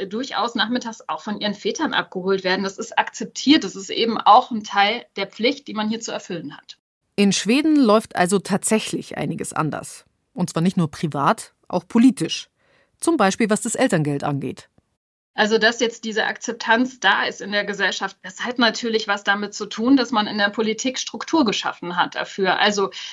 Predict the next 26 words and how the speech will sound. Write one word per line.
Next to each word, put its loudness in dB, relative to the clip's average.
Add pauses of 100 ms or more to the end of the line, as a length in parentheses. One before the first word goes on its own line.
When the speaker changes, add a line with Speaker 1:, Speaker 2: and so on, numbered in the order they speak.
Speaker 1:
Elterngeld 2
in -4
Deutschland 0
ist -14
zweitausendsieben -2
eingeführt -4
worden 6
und -2 (260)
eine 0
Art 4
Elterngeld, 0
das -12
hieß -10
damals -2
noch -4
ein -8
bisschen -8
anders 0
in -8
Schweden, 2
ist -10
eingeführt 2
worden 2
neunzehnhundertvierundsiebzig. 2 (240)
Das 0
heißt, 4